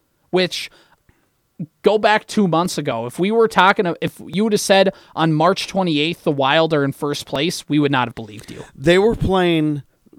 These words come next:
Speaker 2: good hockey after the All-Star break.
Speaker 1: Yes.
Speaker 2: Kirill Kaprizov was playing good hockey. And what we associated their,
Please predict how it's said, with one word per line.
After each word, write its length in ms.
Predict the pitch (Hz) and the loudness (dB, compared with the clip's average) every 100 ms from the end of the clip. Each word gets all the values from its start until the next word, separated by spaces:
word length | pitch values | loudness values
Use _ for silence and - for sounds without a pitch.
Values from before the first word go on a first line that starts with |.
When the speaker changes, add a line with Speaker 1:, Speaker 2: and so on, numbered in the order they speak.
| 131 113 - | -20 -20 -6
Speaker 2:
good 220 | 147 160 | 2 2
hockey 540 | 143 135 135 - 131 131 _ - | 2 2 0 -2 -8 -8 _ 0
after 320 | 127 120 135 | 0 0 -4
the 160 | 120 | -4
All-Star 400 | 110 101 - 98 | -4 -4 -8 -10
break. 460 | 95 82 73 - - | -8 -8 -8 -12 -12
Speaker 1:
Yes. 460 | - 139 - - - | -4 -4 -6 -14 -14
Speaker 2:
Kirill 300 | - 170 170 | -4 0 0
Kaprizov 640 | - - 160 131 131 117 123 | 0 -6 -6 -2 -2 -2 -4
was 160 | 117 | -8
playing 400 | - 131 120 113 - 120 | -4 -2 -2 -6 -12 -8
good 260 | 127 135 | -2 -2
hockey. 540 | 117 110 110 - 82 - _ - - - | 0 -2 -2 -4 -14 -16 _ -20 -20 -4
And 240 | 127 131 | -2 -2
what 180 | 135 120 | -2 -6
we 240 | 139 170 170 | -6 -2 -2
associated 1000 | 156 160 160 - 147 147 135 123 113 | -2 0 0 -2 -4 -2 -2 -6 -6
their, 340 | 139 139 147 | 0 2 0